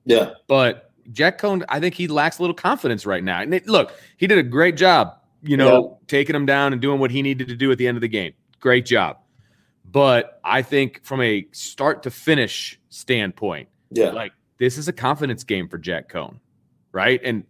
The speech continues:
Speaker 1: Yeah.
Speaker 2: all, all those Jack Cohn haters out there, if he gets his confidence, you're gonna be like, "Okay,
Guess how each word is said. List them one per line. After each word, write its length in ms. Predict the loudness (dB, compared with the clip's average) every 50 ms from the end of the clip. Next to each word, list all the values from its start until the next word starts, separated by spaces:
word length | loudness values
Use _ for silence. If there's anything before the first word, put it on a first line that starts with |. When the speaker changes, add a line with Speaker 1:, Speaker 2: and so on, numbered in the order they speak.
| -2
Speaker 1:
Yeah. 140 | 0 0 0
Speaker 2:
all, 260 | -2 -4 -10 -10 _ 2
all 140 | 4 4 6
those 140 | 6 4 4
Jack 240 | 4 2 0 0 0
Cohn 200 | -2 -2 0 2
haters 320 | 2 2 2 2 2 2
out 200 | 2 2 2 2
there, 360 | 2 2 4 4 2 2 -2 _ _ _ _ _ _ _ _ _ _ _ _ -10
if 100 | -2 0
he 100 | 0 4
gets 200 | 4 4 4 4
his 160 | 2 0 0
confidence, 480 | 0 2 2 2 2 0 -2 -2 -2 -2
you're 80 | -2
gonna 100 | -2 0
be 80 | 0 0
like, 160 | -2 -2 -2
"Okay, 460 | -4 -4 -4 -2 -4 -2 -2 -4 -6